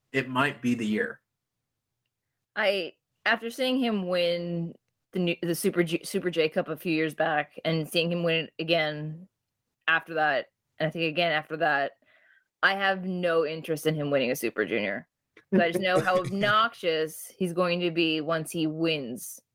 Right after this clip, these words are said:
Speaker 2: the Super Junior. But it's also one of those things, it all depends if they're gonna wa-, if they're gonna willingly set up him versus Ishimori for the championship.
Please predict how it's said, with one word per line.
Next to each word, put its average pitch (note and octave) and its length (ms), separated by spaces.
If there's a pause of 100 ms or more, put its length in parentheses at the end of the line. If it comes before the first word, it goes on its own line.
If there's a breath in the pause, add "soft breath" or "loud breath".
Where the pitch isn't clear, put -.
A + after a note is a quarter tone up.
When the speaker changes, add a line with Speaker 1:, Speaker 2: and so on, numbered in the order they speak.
(140)
Speaker 2:
the C#3 80
Super C3+ 280
Junior. C#2 440 (1120)
But E3 120
it's E3+ 120
also F#3+ 180
one F3+ 120
of F3+ 60
those F3+ 140
things, F#3 300
it F3+ 80
all F3+ 160
depends E3+ 260
if D#3 60
they're E3 140
gonna E3 220
wa-, D#3+ 140 (100)
if E3+ 60
they're E3+ 180
gonna D#3 220 (180)
willingly G#3+ 680
set F#3+ 240
up F#3+ 200
him F#3 320
versus E3+ 300
Ishimori D#3+ 840
for - 140
the C#3+ 100
championship. C#3 720